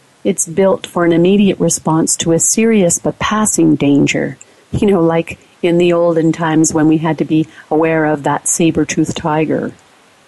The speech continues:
But if you think of chronic stress, such as if there's hostility at home, that can dangerously deregulate your system, deregulate a brain that's built only to deal with short-term stress or short-term responses.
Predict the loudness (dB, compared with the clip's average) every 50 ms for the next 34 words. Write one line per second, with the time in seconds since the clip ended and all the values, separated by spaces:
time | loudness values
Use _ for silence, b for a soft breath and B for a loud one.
0 | _ _ _ _ _ _ _ _ _ _ _ -4 -4 -4 -4 -6 -10 -14 -6 -2
1 | 0 2 2 2 0 -2 -2 -2 -4 -6 -6 -4 -2 0 0 2 2 2 0 0
2 | -2 -4 -6 -4 -2 -2 -2 -2 -4 -6 -8 -8 -10 -10 -16 _ _ _ _ -18
3 | -12 -6 -4 -4 -2 -2 -2 -2 -2 -2 -4 -4 -2 -2 0 0 -2 -4 -4 -4
4 | -4 -4 -2 -2 -2 0 0 0 0 0 0 -2 -2 -4 -4 -2 0 0 2 2
5 | 2 2 0 -2 -4 _ _ _ _ _ _ _ _ _ _ _ _ _ _ _
6 | _ -6 -6 -6 -4 -2 0 2 4 4 4 2 0 0 0 2 4 4 2 2
7 | 2 0 0 -2 -2 -2 -2 -2 0 0 0 2 2 2 0 0 0 0 0 2
8 | 0 0 0 -2 -2 -2 -2 0 -2 0 -2 -2 -2 -2 -2 -2 -2 -4 -8 _
9 | _ -20 -20 _ _ _ _ _ _ _ _ -4 -2 0 2 2 2 0 0 0
10 | 2 2 2 2 0 -2 0 0 0 2 2 4 4 2 2 0 -2 -6 -6 -2
11 | 0 0 0 0 0 0 0 2 2 2 0 -2 -2 0 0 2 2 2 2 0
12 | 0 0 -2 0 0 -2 -2 -4 -6 _ -4 -2 0 2 2 2 0 0 -2 -4
13 | -6 -8 -6 -6 -8 -8 -10 -12 -12 -10 -8 -8 -8 -8 -6 -4 -2 -2 -4 -4
14 | _ -8 -6 -4 -2 -2 0 0 -2 -2 -2 -4 -4 -4 -4 -6 -6 -6 -8 -8
15 | -8 -8 -8 -8 -8 -10 -10